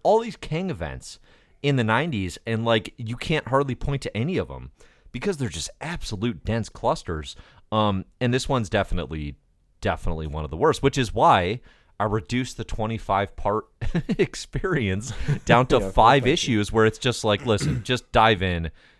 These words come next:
Speaker 1: head first, get a feel for it, um, and just see what's happening here,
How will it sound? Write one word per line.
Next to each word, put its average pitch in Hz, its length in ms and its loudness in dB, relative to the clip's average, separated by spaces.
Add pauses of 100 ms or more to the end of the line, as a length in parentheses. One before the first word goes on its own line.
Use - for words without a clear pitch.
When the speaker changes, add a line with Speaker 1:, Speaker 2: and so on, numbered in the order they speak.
(120)
Speaker 1:
head 113 220 0
first, 87 560 -4
get 110 140 2
a 101 40 0
feel 95 300 -2
for 82 300 -2
it, 78 240 -6 (480)
um, 90 500 0
and 104 100 -2
just 92 220 -4
see 104 220 -2
what's 85 200 -4
happening 80 400 -4
here, 71 480 -6